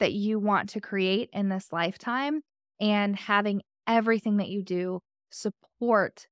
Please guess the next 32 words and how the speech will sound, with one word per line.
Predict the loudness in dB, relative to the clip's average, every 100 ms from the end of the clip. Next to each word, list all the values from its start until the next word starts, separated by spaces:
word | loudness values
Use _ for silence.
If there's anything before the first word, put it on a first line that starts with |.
| _ -4
what | 0 0 -2
that | -4 -2
actually | -4 -6 -8 -8 -8 -8 -12
is. | -12 -18 -20 _ _
So, | 4 6 6
yep, | 6 6 4 _ 2
I'm | 4
gonna | 6
use | 4 4
lots | 6 6 4
of | 0
examples | 0 2 2 4 2 0
from | 2 2 4
my | 4 4
own | 4 2 4
life. | 4 4 2 -2
We're | -8
gonna | -8 -8
talk | -4 -4
about | 0 0 0
clients, | -2 2 4 6 4 4 2 -2 _ _ _
and | 0 2 4 2 0 0
we | 0 2
are | 4 2
going | 2 0 0
to | 0 0 0 -2
talk | -4 -4 -2
about | 0 0 -2 _ _ _
all | 2 4 4 0 -4
things | -4 -2 -2 -4 -12 _ _ -8
holistic | -6 -2 -2 -2 -4 -8 -4
ecosystem | -4 -2 -2 -4 -8 -4 -2 -2